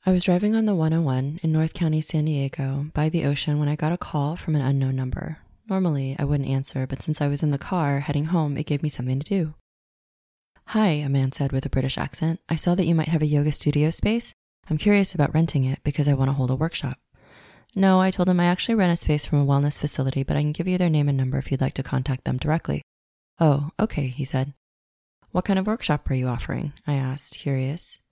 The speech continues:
"It's, um," he paused, "it's a new kind of energetic healing." "Hmm. Well, I'm a Reiki master, so I get energy healing."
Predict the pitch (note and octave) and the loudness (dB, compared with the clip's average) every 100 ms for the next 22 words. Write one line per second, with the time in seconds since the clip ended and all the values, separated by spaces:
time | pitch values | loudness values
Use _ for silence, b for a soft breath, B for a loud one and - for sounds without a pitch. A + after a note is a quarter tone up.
0 | _ _ _ _ - - F3+ E3+ D#3+ D#3+ | _ _ _ _ -8 0 2 4 2 0
1 | D#3 - _ - E3 D3+ C3+ C3 - - | -6 -16 _ -6 -2 0 0 -4 -8 -14
2 | _ - F3+ - F#3+ F#3+ A3+ D4+ C#4 - | _ -2 0 2 2 2 2 0 2 4
3 | E3 D#3+ C#3+ C#3 - C3 B2 E3+ - b | 2 4 0 0 -2 -4 -4 -8 -14 b
4 | b b b F#3 C#3 - _ _ _ - | b b b -4 -4 -8 _ _ _ 0
5 | F3 E3+ E3 E3 D#3 C3 - C#3 - D#3 | 2 4 2 2 0 0 0 -2 0 -2
6 | E3+ - - C3+ C3 C3 C3 C3 B2+ | 0 -2 -2 -2 -2 -2 -2 -2 -2